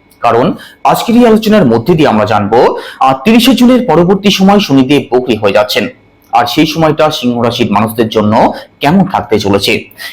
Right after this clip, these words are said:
কোন কোন দিকটা পজিটিভ থাকবে, কোন কোন দিক থেকে সাবধানে থাকতে হবে, সমস্ত কিছু ডিটেলসে আলোচনা করব। তো সম্পূর্ণ ভিডিওটি অবশ্যই দেখবেন।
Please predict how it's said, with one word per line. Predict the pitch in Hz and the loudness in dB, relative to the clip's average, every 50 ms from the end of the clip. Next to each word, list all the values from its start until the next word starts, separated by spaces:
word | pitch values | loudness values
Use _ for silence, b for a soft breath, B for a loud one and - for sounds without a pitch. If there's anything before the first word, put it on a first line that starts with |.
| B _ - | B _ 0
কোন | 196 226 220 | 0 2 2
কোন | 247 247 | 4 2
দিকটা | 220 226 226 - 214 | 2 0 0 -2 -2
পজিটিভ | 208 - 127 117 120 - 170 185 185 - | -2 0 0 0 0 0 -2 -2 -2 -2
থাকবে, | - 165 156 139 147 160 160 160 165 - - _ _ | -2 -4 -4 -2 0 2 2 2 0 -2 -6 _ _
কোন | 143 143 156 | 0 0 0
কোন | 147 185 170 | 0 0 -2
দিক | 151 160 - - | -2 -2 -4 -4
থেকে | 147 - 156 | -2 -2 -2
সাবধানে | 147 - - 110 107 - 127 123 - | -2 -2 -4 -4 -4 -2 -2 -4 -2
থাকতে | - 110 - - 113 104 | -2 -4 -4 -4 -4 -2
হবে, | 107 107 107 120 135 180 392 B B B B | -2 0 0 2 0 0 0 B B B B
সমস্ত | - - - 185 214 220 220 - 226 | -8 -2 0 2 2 2 2 0 0
কিছু | 202 208 208 - - 226 147 - - | 0 0 0 0 0 -2 -2 -2 -4
ডিটেলসে | - 139 135 - 147 117 - - 110 | -4 -4 0 0 0 0 0 0 0
আলোচনা | 101 101 98 - 98 98 | 0 0 0 -2 -4 -4
করব। | - 107 98 95 110 107 - - - - _ _ _ _ _ B B B B B - | -2 -2 -2 0 0 0 -2 -2 -8 -20 _ _ _ _ _ B B B B B -4
তো | 139 | -2
সম্পূর্ণ | 123 139 127 127 131 131 127 113 | 0 0 0 0 2 0 0 0
ভিডিওটি | 107 120 120 117 - 107 101 | 0 0 0 0 2 0 0
অবশ্যই | - 98 98 120 - - 160 143 | 0 0 -2 -2 -2 0 0 0
দেখবেন। | 147 147 139 139 151 160 | 0 -2 -2 -2 -2 -2